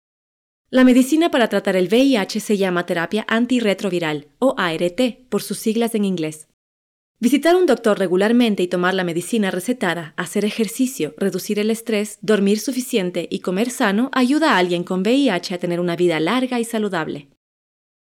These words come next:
Las personas con V I H pueden hacer los mismos ejercicios que las personas que no tienen el virus. Los deportes en equipo ayudan a estar en forma, a reducir el estrés y mantenerse activos socialmente.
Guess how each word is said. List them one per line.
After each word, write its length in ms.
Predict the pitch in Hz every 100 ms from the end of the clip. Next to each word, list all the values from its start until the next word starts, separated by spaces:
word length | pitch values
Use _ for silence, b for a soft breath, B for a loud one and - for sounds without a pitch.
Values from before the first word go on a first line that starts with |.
| _ _ _ _ _ _
Las 160 | - 262
personas 480 | 269 269 311 311 -
con 160 | 294
V 160 | 214 196
I 120 | 190
H 260 | 175 175 262
pueden 280 | 240 240 254
hacer 280 | 247 220
los 180 | 196 196
mismos 400 | 214 247 285 285
ejercicios 680 | 233 208 - - 214 - 269
que 80 | 254
las 140 | 196
personas 500 | - 196 190 180 220
que 100 | -
no 140 | 190 160
tienen 260 | 175 160
el 100 | 175
virus. 460 | 180 233 156 - - _ _ _
Los 180 | 247 247
deportes 460 | 269 269 311 339 320
en 100 | 202
equipo 500 | - 247 262 294 302
ayudan 400 | 208 247 294 247
a 20 |
estar 240 | - 226
en 140 | 214 208
forma, 480 | - 165 156 151 _ -
a 80 | 202
reducir 420 | 180 175 208 196
el 120 | 160
estrés 400 | 156 - 285 277
y 60 | 226
mantenerse 500 | 170 175 175 208 175
activos 400 | - 254 262 254
socialmente. 800 | 185 - 226 196 156 151 147